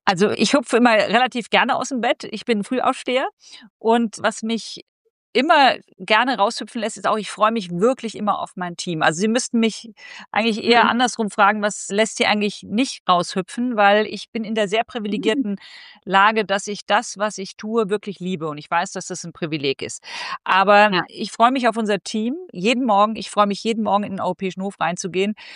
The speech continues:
Speaker 1: Und woran ich wirklich Freude habe, ist tatsächlich Führung. Und viele finden das ja als mühsam und schwierig. Aber ich habe da schon immer ein, eine große Freude dran gehabt. Und zwar nicht nur Führung von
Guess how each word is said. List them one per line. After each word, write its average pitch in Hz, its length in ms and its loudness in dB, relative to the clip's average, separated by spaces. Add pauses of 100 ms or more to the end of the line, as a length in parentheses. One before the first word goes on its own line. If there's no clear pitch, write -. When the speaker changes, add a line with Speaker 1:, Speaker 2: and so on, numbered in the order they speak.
(260)
Speaker 1:
Und 214 320 0 (480)
woran 214 320 2
ich 214 140 -2
wirklich 240 380 0
Freude 220 320 2
habe, 247 180 0
ist - 140 -6
tatsächlich 226 560 -2
Führung. 254 380 4
Und 160 120 -2
viele 208 220 2
finden 202 220 0
das 208 120 -2
ja 190 80 2
als - 320 -6
mühsam 196 640 4
und - 220 -6
schwierig. 214 580 -2 (480)
Aber 185 560 4
ich - 420 -14
habe 190 280 -6
da 202 180 2
schon - 180 -8
immer 262 520 0 (260)
ein, 185 520 -4 (180)
eine 196 180 -2
große 226 320 0
Freude 226 320 2
dran 214 240 0
gehabt. 233 280 0
Und 208 100 -4
zwar 196 180 -2
nicht 233 240 -2
nur 226 100 0
Führung 226 340 -2
von 190 320 -6